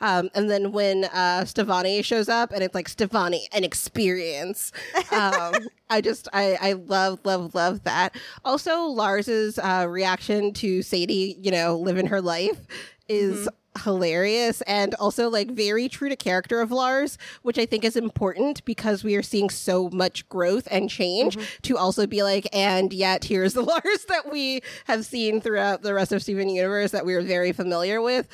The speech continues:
Speaker 1: The, like, "I
Speaker 2: Yeah.
Speaker 1: should be the one hanging out with the cool kids."
Speaker 2: Yeah, even if he's a cool space pirate captain, like, in whatever, Immortal, maybe? Like, even if he's,
Speaker 1: <laughs>
Speaker 2: even if he's all that, he still has, like,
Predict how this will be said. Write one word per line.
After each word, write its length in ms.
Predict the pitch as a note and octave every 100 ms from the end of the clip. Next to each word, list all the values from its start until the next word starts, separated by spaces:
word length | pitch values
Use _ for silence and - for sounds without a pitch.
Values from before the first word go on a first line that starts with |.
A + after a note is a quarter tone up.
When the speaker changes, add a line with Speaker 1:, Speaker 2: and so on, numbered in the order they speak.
| - -
Speaker 1:
The, 100 | G#3+
like, 220 | F#3+ C#4+ -
"I 80 | F3+
Speaker 2:
Yeah. 60 | E3+
Speaker 1:
should 120 | B3
be 100 | B3
the 140 | B3 A#3+
one 240 | A3+ A3+
hanging 320 | B3 A#3+ A#3
out 140 | A#3 A3+
with 100 | B3
the 80 | -
cool 300 | - C4+ B3
kids." 720 | - D4 - - - - - - - - - _
Speaker 2:
Yeah, 320 | A3+ C#4+ F#3+ G4 - _
even 260 | - C4+ C4+
if 120 | C4
he's 160 | B3+ A3+
a 60 |
cool 240 | A3+ A3+ G#3
space 440 | - F3+ F#3+ - -
pirate 460 | G3+ F#3+ F3+ -
captain, 560 | - F#3+ - F3+ F3 E3+ _ _ _ -
like, 220 | G#3 F#3 -
in 280 | F#3+ F3 E3+
whatever, 360 | F3+ G3 F3 E3+ F#3 _ -
Immortal, 880 | A3 G#3+ G#3+ A3+ - - D4+ D#4+ -
maybe? 360 | B3 D4 D#4 F4
Like, 520 | G3+ A#3+ D4 A3+ F#4+
even 140 | C4+ D4+
if 80 | D4+
he's, 200 | D4 - - B4+
Speaker 1:
<laughs> 260 | - C5 -
Speaker 2:
even 240 | E4 F4+
if 60 | E4
he's 160 | E4 -
all 200 | B3+ B3
that, 200 | A3 B3+
he 180 | - C4+
still 240 | - A#3+
has, 240 | A#3 B3+
like, 220 | C4+ B3+